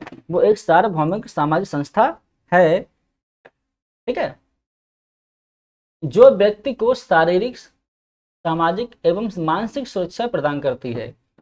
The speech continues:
ठीक है। विवाह जो है जो व्यक्ति के लिए शारीरिक, सामाजिक और मानसिक सुरक्षा प्रदान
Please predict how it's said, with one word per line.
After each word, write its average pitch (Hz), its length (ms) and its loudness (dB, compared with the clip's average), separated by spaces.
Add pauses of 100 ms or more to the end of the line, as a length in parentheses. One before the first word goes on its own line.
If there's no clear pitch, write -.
ठीक 262 120 -12
है। 185 60 -8 (220)
विवाह 151 340 2
जो 208 180 0
है 175 220 0
जो 220 100 -2
व्यक्ति 165 340 -2
के 180 120 -6
लिए 214 140 -4
शारीरिक, 147 680 -2
सामाजिक 147 540 -4
और 170 120 -2
मानसिक 156 360 -6
सुरक्षा 160 400 -8 (520)
प्रदान 175 300 -4